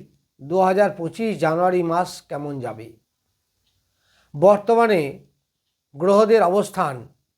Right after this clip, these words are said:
রাশিতে, অর্থাৎ বৃশ্চিক রাশিতে বুধ নিজ নক্ষত্রে, জ্যেষ্ঠা নক্ষত্রে বসে আছে। দ্বিতীয় রবি, তৃতীয় কেউ নেই, চতুর্থে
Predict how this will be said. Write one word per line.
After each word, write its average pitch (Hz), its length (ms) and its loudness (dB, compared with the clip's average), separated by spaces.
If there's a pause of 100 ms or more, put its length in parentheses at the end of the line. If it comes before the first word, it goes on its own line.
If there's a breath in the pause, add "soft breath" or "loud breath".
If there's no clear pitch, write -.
(840)
রাশিতে, 170 560 0 (260)
অর্থাৎ 180 360 0
বৃশ্চিক 196 380 -4
রাশিতে 180 400 0 (500)
বুধ 180 340 -2
নিজ 185 240 0 (120)
নক্ষত্রে, 190 640 -2 (420)
জ্যেষ্ঠা 196 380 -2
নক্ষত্রে 170 500 -4
বসে 143 220 -6
আছে। - 240 -14 (1080)
দ্বিতীয় 202 480 4
রবি, 185 320 0 (560)
তৃতীয় 196 340 -2
কেউ 202 240 2
নেই, 202 200 0 (560)
চতুর্থে 208 480 2